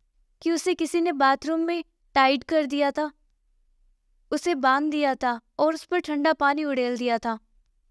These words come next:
वो लड़का और कोई नहीं, हुआंग था। बायोन सर से लेकर पाँव तक गीला था। यांग रोते हुए कहता है, "तुम्हें पता है उसकी सिचुएशन कितनी खराब थी उस वक्त, फिर भी उसने मेरी मदद की।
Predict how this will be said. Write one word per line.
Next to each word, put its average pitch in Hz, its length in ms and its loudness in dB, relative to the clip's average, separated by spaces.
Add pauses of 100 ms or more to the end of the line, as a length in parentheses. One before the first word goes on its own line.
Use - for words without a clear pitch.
(220)
वो 311 120 4
लड़का 330 360 2
और 330 120 4
कोई 302 320 0
नहीं, 269 300 -4 (200)
हुआंग 277 360 2
था। 233 300 -2 (420)
बायोन 294 360 2
सर 320 220 2
से 349 180 -2
लेकर 339 260 0
पाँव 277 320 0
तक 320 200 0 (800)
गीला 285 340 0
था। 254 280 -2 (1200)
यांग 277 360 4
रोते 285 340 2
हुए 349 180 0
कहता 330 320 2
है, 339 120 2 (480)
"तुम्हें 330 260 0
पता 330 280 4
है 381 100 6
उसकी 349 280 -2
सिचुएशन 311 540 -2
कितनी 320 280 -4
खराब 277 380 2 (100)
थी 349 80 2
उस 339 180 -4
वक्त, 339 180 0 (400)
फिर 339 160 2
भी 392 120 2
उसने 370 260 0
मेरी 339 240 2
मदद 285 400 0
की। 254 300 -8